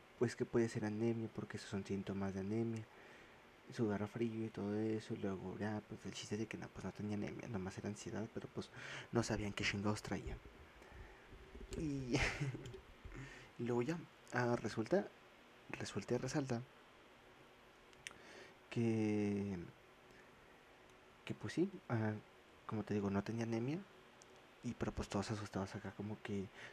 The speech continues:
"No, es que puede tener anemia, no, esa madre ya no es incurable, es como el azúcar", mamadas de esas. Y yo como que, "Pues tranquilos, no es para tanto". <clears throat>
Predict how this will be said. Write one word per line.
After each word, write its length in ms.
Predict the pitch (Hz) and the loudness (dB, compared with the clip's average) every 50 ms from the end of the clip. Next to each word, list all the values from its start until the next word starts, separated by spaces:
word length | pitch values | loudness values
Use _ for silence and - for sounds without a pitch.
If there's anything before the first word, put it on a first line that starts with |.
| - - | -2 2
"No, 160 | 170 151 147 | 4 6 6
es 100 | 139 - | 4 4
que 80 | - - | 0 6
puede 180 | - 165 151 | 6 6 6
tener 300 | 147 147 135 131 135 139 | 6 4 2 2 4 4
anemia, 540 | 156 151 151 143 131 127 131 135 135 135 131 | 4 4 4 4 2 2 2 2 2 2 2
no, 380 | 131 139 156 151 147 139 143 139 - - - - - - - - - | 2 0 2 2 2 0 -2 -4 -8 -14 -16 -16 -14 -14 -14 -4 -2
esa 200 | 170 160 - 160 147 | 0 2 2 2 4
madre 240 | 147 151 139 147 143 | 4 6 6 8 6
ya 80 | 151 147 | 6 6
no 60 | 151 | 4
es 100 | - - 147 | 0 -4 -4
incurable, 480 | 139 - - - 147 143 120 - - 139 | -2 0 2 2 2 2 0 0 -2 -4
es 60 | - | 0
como 160 | - 160 160 | 2 2 2
el 60 | 143 120 | 2 4
azúcar", 480 | - - 156 139 - - 143 135 135 | 6 8 6 6 6 2 2 2 2
mamadas 460 | 131 127 - 117 113 110 120 135 131 | 0 0 0 0 0 2 0 0 2
de 100 | 123 107 | 2 2
esas. 220 | 107 - 110 113 117 | 2 2 -2 -2 0
Y 60 | 104 | -2
yo 120 | 104 98 | -2 -2
como 200 | - - 110 117 | -2 -4 -6 -6
que, 80 | - - | -6 -4
"Pues 160 | - 117 - | -6 -6 -4
tranquilos, 600 | - 127 131 - 220 233 247 202 - - - - | -4 -8 -4 -2 -2 0 2 2 2 0 0 -4
no 60 | 120 | -6
es 60 | 123 - | -6 -4
para 160 | - 156 - | -6 -4 -2
tanto". 300 | 123 127 131 131 - - - - - - - - - - - - - - - - - - - - - - - - - - - - - | -2 -2 -2 -2 -6 -10 -12 -16 -18 -16 -16 -16 -14 -16 -16 -16 -16 -18 -18 -18 -18 -20 -20 -20 -20 -20 -20 -20 -20 -20 -16 -8 -8
<clears throat> 400 | 123 120 117 113 127 127 - | -6 -6 -4 -6 -6 -8 -8